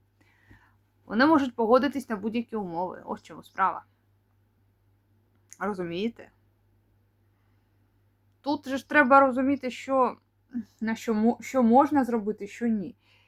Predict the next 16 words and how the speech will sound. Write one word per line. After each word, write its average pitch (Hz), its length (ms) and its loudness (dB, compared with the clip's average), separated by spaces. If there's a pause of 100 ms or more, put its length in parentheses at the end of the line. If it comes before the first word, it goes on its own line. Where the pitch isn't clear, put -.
(140)
Я 277 240 6
категорично 247 800 -2
проти 254 280 -2
за 214 120 4
рахунок 214 520 -2
іншим 294 800 -4
давати 190 1000 0 (480)
тим, 220 180 0
хто 208 140 -10
втратив. 185 460 -10
Я 220 120 -4
категорично - 720 -10 (100)
проти. - 180 -20 (1500)
Треба 294 280 4
купувати 190 680 -6
тоді. 196 380 -20